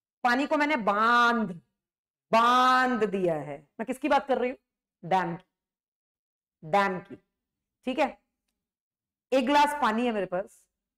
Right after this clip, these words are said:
इसमें potential energy है। Kinetic कब आएगा? जब मैं इसको किसी height से गिराऊंगी। बंधे हुए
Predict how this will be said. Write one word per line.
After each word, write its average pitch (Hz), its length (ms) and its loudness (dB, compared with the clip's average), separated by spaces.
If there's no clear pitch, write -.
इसमें 247 240 -6
potential 240 400 -2
energy 170 300 -8
है। 151 180 -16
Kinetic 233 480 -2
कब 202 120 2
आएगा? 151 320 -4
जब 214 160 -2
मैं 240 140 -2
इसको 233 180 -8
किसी 254 220 -6
height 180 260 -2
से 208 160 -8
गिराऊंगी। 147 440 -6
बंधे 254 420 2
हुए 359 260 6